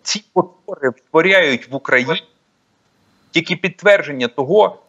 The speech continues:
що в російському Д Н К пройшли невідворотні зміни. Вони перестали бути нормальними людьми. Тепер щодо того, як це засуджувати.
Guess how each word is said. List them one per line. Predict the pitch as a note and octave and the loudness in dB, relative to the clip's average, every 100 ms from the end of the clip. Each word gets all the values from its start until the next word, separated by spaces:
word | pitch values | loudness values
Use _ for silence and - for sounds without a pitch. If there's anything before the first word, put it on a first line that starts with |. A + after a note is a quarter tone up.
| _ - | _ -10
що | - D3 - _ _ _ | -4 -4 -6 _ _ _
в | |
російському | E3 F3+ - G#3+ G#3+ - - D3 C3+ | 0 0 0 -2 -2 -4 -6 -2 -2
Д | A2+ E3 | -2 -2
Н | E3+ D3+ - | -2 -2 -2
К | G3 A3 - - _ _ _ _ _ _ _ _ _ | 2 2 0 -8 _ _ _ _ _ _ _ _ _
пройшли | E3+ E3+ - G3 G#3 | 0 0 -2 -2 0
невідворотні | F#3 E3+ D#3 F#3 F3+ _ _ | -2 -4 0 0 -2 _ _
зміни. | E3+ A2+ _ _ _ _ _ _ _ _ _ _ _ _ _ _ | -16 -16 _ _ _ _ _ _ _ _ _ _ _ _ _ _
Вони | D3+ E3 G3+ | -2 0 0
перестали | F3+ E3 C#3+ - F#3 E3+ | 0 0 -2 -2 0 -2
бути | A2+ D3+ - | -6 -12 -12
нормальними | C#3 - D3 D#3 D#3 - | -14 -12 -4 -4 -6 -12
людьми. | C#3+ C3+ C3+ G2 _ _ _ _ _ _ _ _ _ _ _ _ _ _ _ _ _ - _ _ | -12 -10 -10 -10 _ _ _ _ _ _ _ _ _ _ _ _ _ _ _ _ _ -20 _ _
Тепер | G#3 | -2
щодо | - G#3+ F#3 | -2 -4 -4
того, | - A#3+ G#3+ A3 B2+ F#3+ | 0 2 2 0 -6 0
як | G#3+ - - | 0 0 -10
це | F#3 | -8
засуджувати. | F#3 F3 - F3 B2+ _ _ _ _ | -6 -8 -8 -14 -14 _ _ _ _